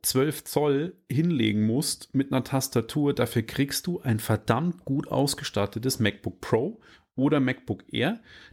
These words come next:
das wesentlich mehr kann und teilweise noch mehr Leistung hat, weil es mehr Arbeitsspeicher hat.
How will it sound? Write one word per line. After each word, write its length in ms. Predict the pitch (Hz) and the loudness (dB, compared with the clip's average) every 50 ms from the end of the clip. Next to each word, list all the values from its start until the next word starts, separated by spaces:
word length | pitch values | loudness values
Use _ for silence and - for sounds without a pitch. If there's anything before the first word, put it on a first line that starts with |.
| _ - | _ 0
das 260 | 131 120 - - 120 | 2 2 2 0 0
wesentlich 480 | 151 202 208 226 202 180 185 - - | 2 2 2 2 2 0 0 0 0
mehr 160 | 143 143 180 - | 0 0 0 -2
kann 300 | - - 139 139 151 - | -4 -4 -4 -4 -4 -2
und 240 | - 143 139 - | -2 -2 -2 0
teilweise 360 | 139 135 143 147 151 135 139 139 | 0 -2 0 0 0 0 0 0
noch 100 | 120 113 | 0 2
mehr 140 | 117 117 | 2 2
Leistung 400 | 110 120 160 202 - - 147 123 | 2 2 0 -2 -2 -2 -2 -2
hat, 160 | 127 131 - 120 | -2 -2 -2 0
weil 60 | 120 | 0
es 100 | 110 120 | 2 2
mehr 160 | 113 110 - | 2 2 2
Arbeitsspeicher 760 | 170 185 165 117 104 - - - - 95 98 - - 113 110 120 | 0 0 0 0 -2 -2 -6 -8 -6 -6 -6 -4 -4 -6 -6 -4
hat. 180 | 156 - - | -6 -8 -10